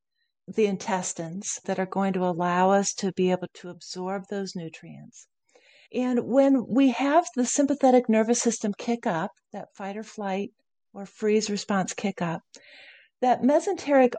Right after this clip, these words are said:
artery should vasoconstrict,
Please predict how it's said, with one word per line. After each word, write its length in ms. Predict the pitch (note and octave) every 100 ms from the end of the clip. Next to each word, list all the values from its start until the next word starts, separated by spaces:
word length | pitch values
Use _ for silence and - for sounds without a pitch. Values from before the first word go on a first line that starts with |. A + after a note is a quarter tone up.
| -
artery 480 | G#3 A#3+ A#3+ G#3+ G#3
should 600 | - - C4+ C4+ C#4+ C#4+ _ _ -
vasoconstrict, 1120 | G#3 G#3+ G#3+ G#3 F#3+ - - E3+ A#3 - -